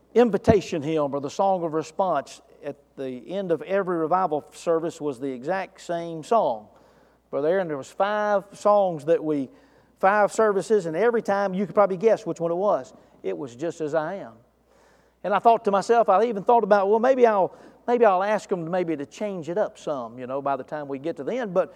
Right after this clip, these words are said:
when people started responding to the invitation, I thought, "Well, probably they thought, 'Well, hey, don't fix what's working.'" So they just kept singing "Just As I Am." And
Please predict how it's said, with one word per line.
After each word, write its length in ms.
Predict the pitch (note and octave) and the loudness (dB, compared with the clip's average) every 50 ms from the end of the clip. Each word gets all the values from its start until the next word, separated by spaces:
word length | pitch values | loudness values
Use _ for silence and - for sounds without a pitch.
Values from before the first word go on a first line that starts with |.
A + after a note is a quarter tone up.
| - - - _ | -18 -20 -12 _
when 120 | F3+ D#3 | -8 -8
people 320 | C#3+ - C4+ B3+ - G3+ E3+ | -4 -4 -4 -2 -2 -2 -2
started 380 | - - A3+ G#3+ F#3+ F3+ D#3+ | 2 4 4 4 2 0 -2
responding 560 | D3 D#3 C#3 - - A#3+ C4+ C4 B3 A3 F#3+ | -4 -6 -6 -2 -2 -2 0 0 -2 -4 -4
to 80 | E3+ F3 | -6 -6
the 140 | D#3 F3+ F#3 | -6 -4 -6
invitation, 540 | F#3+ E3+ D#3+ - - C#4+ D4 - - G#3+ F#3+ | -6 -6 -2 2 2 2 2 0 -2 -2 0
I 100 | F3 D#3+ | 0 2
thought, 180 | - F3+ F3 | 2 2 2
"Well, 260 | F3+ F#3 F3 D#3 - - - - - _ _ | 4 4 4 2 2 -4 -12 -20 -20 _ _
probably 440 | - C#4 D4 C#4+ B3+ G#3 F#3+ F#3+ F3+ | 2 2 4 4 4 4 4 2 2
they 100 | F3+ F#3 | 2 4
thought, 300 | - A3 G3+ F#3 - - - - | 6 4 4 4 0 -6 0 4
'Well, 120 | A3 F#3 | 4 6
hey, 200 | B3 C#4+ A#3+ - - - - - - F3+ | 6 6 4 4 0 -6 -20 -16 -4 4
don't 320 | D#3+ A3 C4 C#4 B3+ A3 - - - - | 6 6 8 6 4 0 -6 -14 -18 2
fix 380 | - B3+ B3 A#3+ B3 - - G#3+ | 8 8 8 8 6 0 -10 0
what's 320 | F3+ G#3 A#3 G#3 - - | 4 4 4 4 2 2
working.'" 400 | F3 C4+ C4+ - C#4 F3 C3+ A2+ A2+ G#2+ | 2 2 2 2 0 -8 -12 -12 -14 -8
So 200 | - F3 D#3 D3+ | -4 -2 0 2
they 140 | F3 F#3 F#3 | 2 0 0
just 200 | F3 F#3 E3 - | -2 -4 -6 0
kept 240 | - A3 G#3+ - - | 0 0 0 0 -2
singing 320 | - G#3+ G3+ F3+ E3+ D#3+ | -4 -4 -4 -4 -6 -4
"Just 240 | D#3 F#3+ G3 F#3 - | -4 -4 -4 -2 -4
As 160 | F#3 F3+ D#3+ | -6 -4 -2
I 240 | F3 F#3 F#3 G3 B3 | -2 -2 -2 -2 -4
Am." 320 | D4 C#4+ B3 F3 D#3 D3 | -4 -4 -2 -2 -2 -4
And 100 | C#3 B2+ | -6 -10